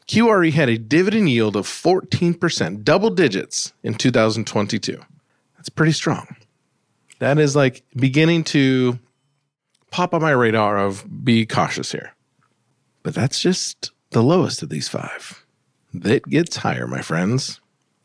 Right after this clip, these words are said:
Spider, S and P A S X two hundred Resources, ticker symbol O Z R. O Z R had a dividend yield of fifteen point five percent in two thousand twenty-two.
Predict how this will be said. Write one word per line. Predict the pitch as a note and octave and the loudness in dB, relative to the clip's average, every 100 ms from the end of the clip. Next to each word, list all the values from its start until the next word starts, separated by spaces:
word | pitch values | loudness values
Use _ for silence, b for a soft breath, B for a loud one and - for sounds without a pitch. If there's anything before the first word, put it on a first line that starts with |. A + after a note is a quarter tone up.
| _ - | _ -12
Spider, | - - F#3+ G3+ A2+ C#2+ - | -8 -4 2 2 2 -2 -2
S | C3+ D3 | 2 2
and | F3 D#3+ | 2 -2
P | - B2 G#2+ - A#2+ | 0 0 0 0 0
A | C#3+ | 2
S | D#3 - | 2 0
X | F2 - - | -2 -4 -8
two | - F3+ F3 | -4 0 2
hundred | E3 E3+ D#3+ | 2 2 2
Resources, | B2+ A#2 - - - - | 2 0 -2 -4 -4 -6
ticker | - - C3 | -2 0 0
symbol | - A2+ F2+ F2 - | 0 -2 -2 -4 -2
O | C#3 E3 F3+ G3+ - - | 2 4 2 0 -4 -4
Z | A2 A2+ C3+ C#3+ C#3+ D3 _ _ | 0 4 4 4 0 -4 _ _
R. | G#2+ F2+ G1+ - _ _ _ _ _ _ _ _ | 2 2 0 -10 _ _ _ _ _ _ _ _
O | E3+ | 4
Z | F3+ F3 D3+ | 6 6 6
R | B2+ G2 | 4 2
had | F2 - C3+ | -4 0 4
a | A2+ | 4
dividend | A2 A2 F3 F#3+ D3+ G#2+ | 2 2 4 4 2 2
yield | G#2 G2 F2 | 2 2 0
of | G2 | -2
fifteen | - - G3+ G3+ - - - G3 F#3 C3 G#2 F2+ | -4 2 2 2 -6 -12 -2 2 4 2 0 -2
point | - D3+ C#3+ - | 2 4 2 -2
five | - - A#2 B2 A#2+ A#2 A2 - _ - | -14 -2 2 4 4 2 -2 -10 _ -4
percent | A#2 - A2+ - - - _ _ | -4 0 0 -2 -8 -20 _ _
in | - G#2 | -4 -4
two | - A#2+ | 0 0
thousand | - G2 F#2 G2 F#2+ | 2 0 -2 -6 -6
twenty-two. | - F#2 - - - | -6 -6 -8 -12 -14